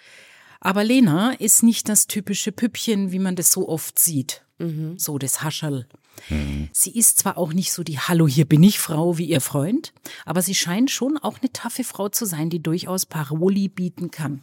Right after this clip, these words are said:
Speaker 3: Mhm.
Speaker 2: Mhm.
Speaker 1: Vielleicht eher auch so ein Alpha-Tier. Und sie teilt mir echt ganz direkt dann mit,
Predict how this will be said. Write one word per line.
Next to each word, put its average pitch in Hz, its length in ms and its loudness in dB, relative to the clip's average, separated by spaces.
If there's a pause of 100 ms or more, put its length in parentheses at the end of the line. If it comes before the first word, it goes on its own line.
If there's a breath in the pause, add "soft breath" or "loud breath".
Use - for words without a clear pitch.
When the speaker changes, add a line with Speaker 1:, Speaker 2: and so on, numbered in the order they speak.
Speaker 3:
Mhm. 151 260 -12 (140)
Speaker 2:
Mhm. 170 300 -4
Speaker 1:
Vielleicht 214 420 -4
eher 226 300 -4
auch 320 160 -2
so - 160 0
ein 285 100 -2
Alpha-Tier. 143 840 -6
Und 175 180 -2
sie - 140 -4
teilt 196 320 -4
mir 190 140 -4
echt 196 220 -8
ganz 233 260 2
direkt 208 300 -2 (200)
dann 185 260 2
mit, 196 380 2